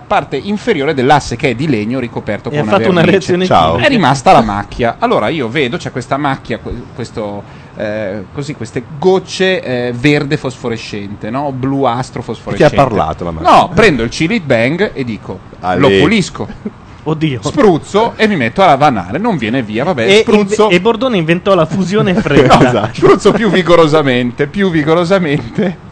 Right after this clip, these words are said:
Speaker 1: In sostanza cos'era successo? Il, eh, l'anitra V C era si era sposato con il legno.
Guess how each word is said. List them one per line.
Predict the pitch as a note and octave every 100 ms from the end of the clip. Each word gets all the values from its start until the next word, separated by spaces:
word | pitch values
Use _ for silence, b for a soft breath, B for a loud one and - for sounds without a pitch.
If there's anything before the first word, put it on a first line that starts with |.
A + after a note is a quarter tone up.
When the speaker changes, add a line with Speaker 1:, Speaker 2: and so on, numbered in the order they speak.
| -
Speaker 1:
In | F3+
sostanza | E3 F#3 G3+ A3 -
cos'era | C3+ B2 A#2+
successo? | B2+ - A2+ G#2 - G#2 B B B -
Il, | F#3+ F#3+ D3
eh, | C3 B2+ B2 B2 A#2+
l'anitra | E3 F3+ D3+
V | B2+ B2
C | - D3 F#3 G#3 B B - -
era | C#3 B2 A2+ - - -
si | - D3
era | B2+
sposato | - - E3 D3 C#3+ D#3+ - E3
con | D#3+
il | E3 D3
legno. | A2 G2 G2+ G2+ G2+